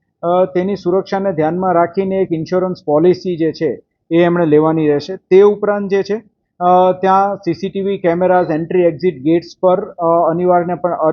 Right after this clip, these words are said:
અનિવાર્યપણે લગાવવાના રહેશે. સિક્યુરિટી એજન્સીઝ જે છે તેની સંપૂર્ણ વિગત પોલીસને આપવાની રહેશે.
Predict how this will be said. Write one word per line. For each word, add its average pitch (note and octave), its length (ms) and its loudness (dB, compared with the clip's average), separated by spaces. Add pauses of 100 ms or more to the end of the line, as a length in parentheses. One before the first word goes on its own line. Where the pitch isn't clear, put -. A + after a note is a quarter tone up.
(100)
અનિવાર્યપણે F#3 580 2
લગાવવાના E3+ 480 0
રહેશે. D#3+ 300 -6 (420)
સિક્યુરિટી G3 460 -2
એજન્સીઝ F#3 680 0
જે F3+ 160 0
છે F3+ 220 0
તેની E3+ 300 -4
સંપૂર્ણ E3 440 -2
વિગત F3 340 0
પોલીસને E3+ 380 -2
આપવાની F3 440 -2
રહેશે. E3+ 260 -2